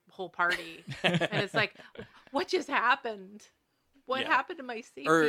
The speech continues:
Speaker 2: or the
Speaker 1: zone?"
Speaker 2: stars themselves come alive and kill you just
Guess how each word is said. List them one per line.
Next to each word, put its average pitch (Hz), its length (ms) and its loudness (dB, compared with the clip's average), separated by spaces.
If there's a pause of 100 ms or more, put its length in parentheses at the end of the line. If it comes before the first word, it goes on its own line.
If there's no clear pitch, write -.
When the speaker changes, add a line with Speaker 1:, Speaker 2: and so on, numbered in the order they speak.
Speaker 2:
or 151 80 4
the - 20 -2
Speaker 1:
zone?" 135 100 2
Speaker 2:
stars 143 560 4
themselves 131 960 0 (240)
come 151 180 0
alive 131 600 0
and 131 160 -4
kill 139 240 -2
you 139 300 -4
just 131 260 -10